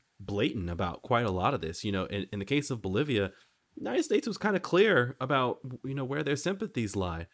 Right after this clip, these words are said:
In the case of Venezuela, the United States was very clear about what it was going to do. You know, none of this stuff is cloak and dagger. It's very out in the open.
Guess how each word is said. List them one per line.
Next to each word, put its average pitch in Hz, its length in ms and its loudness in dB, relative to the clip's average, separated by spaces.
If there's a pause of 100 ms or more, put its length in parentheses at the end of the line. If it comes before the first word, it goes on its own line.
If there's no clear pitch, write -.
(240)
In 123 80 -2
the 110 60 -4
case 180 240 -2
of 180 100 -6
Venezuela, 170 640 0
the 131 160 -8
United 165 240 -2
States 190 260 -2
was 135 160 -4
very 123 340 0
clear 180 440 0
about 135 380 -2
what 117 200 -2
it 156 100 -2
was 131 140 -4
going 127 260 -2
to 117 80 -2
do. 131 220 0
You 113 140 -2
know, 110 60 -2
none 117 100 -2
of 135 100 -6
this 143 120 -8
stuff 139 240 -4
is 120 120 -2
cloak 120 300 0
and 107 120 -2
dagger. 110 360 2
It's 98 160 -4
very 123 360 0
out 123 440 -2
in 120 160 0
the 123 160 2
open. - 320 -2